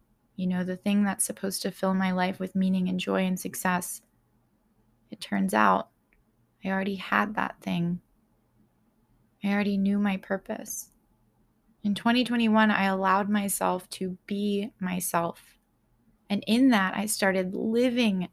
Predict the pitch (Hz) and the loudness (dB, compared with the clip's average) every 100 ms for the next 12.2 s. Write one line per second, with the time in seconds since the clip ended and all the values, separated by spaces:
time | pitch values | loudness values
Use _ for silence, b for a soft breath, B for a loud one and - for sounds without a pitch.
0 | 190 185 - - - - - 196 202 202 | -4 -4 -4 -6 -6 -8 -6 -2 0 0
1 | 208 208 226 262 247 202 - - - - | 0 2 2 2 0 -4 -6 -8 -14 -12
2 | - - - B B B B - 214 233 | -12 -14 -14 B B B B -8 0 2
3 | 240 214 226 220 220 196 208 220 214 - | 2 2 0 0 0 0 0 0 0 -4
4 | 190 220 226 - - _ _ _ _ _ | -2 0 -2 -8 -20 _ _ _ _ _
5 | _ _ _ _ _ - 214 214 - 226 | _ _ _ _ _ -2 0 0 0 0
6 | 214 226 220 226 214 202 - 208 - 185 | 0 0 -2 0 0 0 -4 -6 -4 -4
7 | 175 185 - - 208 196 202 220 - 254 | -2 -2 -4 -4 -2 0 2 2 0 -2
8 | 214 208 190 - 208 - 190 - 190 196 | -2 -2 -4 -2 -2 -2 -4 -4 0 2
9 | 226 - 240 220 202 - B B B - | 2 0 -2 -2 -2 -6 B B B 2
10 | 208 220 214 214 220 214 - 196 196 190 | 4 4 4 2 0 0 0 -2 -2 -2
11 | 190 196 - 185 190 - 202 196 - 190 | -2 -2 0 0 0 0 -4 -2 -2 2
12 | 190 | 2